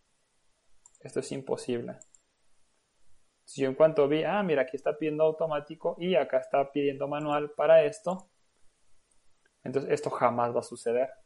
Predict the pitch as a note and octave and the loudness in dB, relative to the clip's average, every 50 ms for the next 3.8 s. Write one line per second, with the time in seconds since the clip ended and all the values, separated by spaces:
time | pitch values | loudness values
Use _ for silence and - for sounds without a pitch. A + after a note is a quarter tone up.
0 | _ _ _ C#3+ B2+ C3 C#3 C3 - - B2+ - - B2+ B2 B2 B2 B2+ A#2 - | _ _ _ -10 -8 -6 -8 -6 -6 -8 -6 -4 -4 -4 -4 -2 -4 -4 -6 -6
1 | - - - C3 C#3 C#3+ C#3+ C#3 _ _ _ _ _ _ _ - _ - - - | -10 -6 -4 -4 -4 -4 -6 -12 _ _ _ _ _ _ _ -20 _ -20 -20 -20
2 | - _ _ _ _ _ _ _ _ _ _ _ _ _ _ - B2 B2+ C3 - | -20 _ _ _ _ _ _ _ _ _ _ _ _ _ _ -6 -4 -4 -4 -4
3 | - C3 C3 D3+ E3+ E3 D3+ D3 D3 - D#3+ D#3+ E3+ F#3 G#3+ - | -4 0 2 2 2 2 0 -2 -4 -4 -4 -4 -4 -6 -10 -14